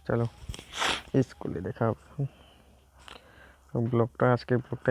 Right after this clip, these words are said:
এখান থেকে শেষ করব। প্লিজ চ্যানেলটা সাবস্ক্রাইব করে দিবেন সবাই, লাইক কমেন্ট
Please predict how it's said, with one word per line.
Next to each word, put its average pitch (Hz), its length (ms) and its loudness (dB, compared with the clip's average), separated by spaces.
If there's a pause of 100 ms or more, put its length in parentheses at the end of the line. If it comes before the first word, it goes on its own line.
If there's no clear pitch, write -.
এখান 117 200 -2
থেকে 120 140 -2 (100)
শেষ 123 220 -4
করব। 120 200 0 (1700)
প্লিজ 139 240 2 (220)
চ্যানেলটা 120 340 0 (100)
সাবস্ক্রাইব 123 480 0
করে 123 220 -2
দিবেন 127 200 0 (220)
সবাই, 123 240 -2 (1200)
লাইক 120 240 4
কমেন্ট 123 240 -2